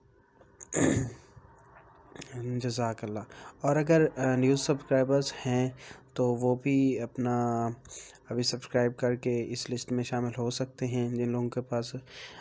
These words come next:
हमारा चैनल सब्सक्राइब नहीं किया हुआ तो वो भी हमारे सब्सक्रिप्शन लिस्ट में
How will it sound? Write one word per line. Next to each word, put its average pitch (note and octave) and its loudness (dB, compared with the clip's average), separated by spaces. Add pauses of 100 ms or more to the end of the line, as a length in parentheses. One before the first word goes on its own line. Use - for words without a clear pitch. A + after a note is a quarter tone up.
(140)
हमारा A#2 -2
चैनल A#2 -2
सब्सक्राइब A2+ -4
नहीं C3 0
किया A#2 -4
हुआ G#2+ -6 (380)
तो A#2+ -4
वो C3 2
भी C#3 2
हमारे B2 -2
सब्सक्रिप्शन B2+ -6
लिस्ट A#2+ -8
में B2+ -2